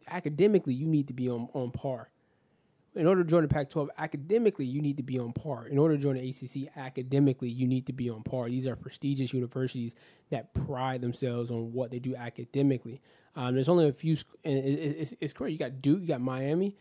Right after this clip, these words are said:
Uh, again, academic heavy, North Carolina, F S U. These are <clears throat> powerhouses when it comes to academically.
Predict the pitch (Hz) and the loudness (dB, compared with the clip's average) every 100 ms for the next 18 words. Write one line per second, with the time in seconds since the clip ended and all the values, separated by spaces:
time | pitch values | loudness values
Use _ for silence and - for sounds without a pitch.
0 | _ _ - 131 131 139 147 123 - 147 | _ _ -4 -2 0 0 0 0 -6 -6
1 | 170 156 143 131 131 135 151 147 139 - | -2 0 0 0 -6 -6 -2 -2 -2 -4
2 | 131 135 160 160 143 147 131 160 165 196 | -4 -2 -2 -2 -4 -4 -4 -2 -2 -4
3 | 185 143 - _ _ _ 480 440 131 - | -6 -8 -14 _ _ _ -10 -10 -10 -10
4 | - 156 156 135 135 127 131 123 131 127 | -4 -2 -2 -2 -4 -4 -4 -4 -6 -6
5 | 131 127 120 139 139 127 120 | -10 -12 -6 -2 -2 -4 -10